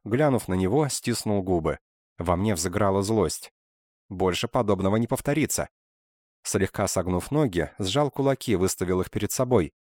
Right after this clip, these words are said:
Те покрылись паутиной электроразрядов. «Э-э-э!»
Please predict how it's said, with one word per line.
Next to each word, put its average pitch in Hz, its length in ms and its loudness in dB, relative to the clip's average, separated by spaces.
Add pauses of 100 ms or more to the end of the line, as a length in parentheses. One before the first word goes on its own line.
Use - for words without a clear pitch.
(440)
Те 117 180 2
покрылись 120 580 -2
паутиной 113 580 0
электроразрядов. 101 1000 -2 (800)
«Э-э-э!» 104 640 2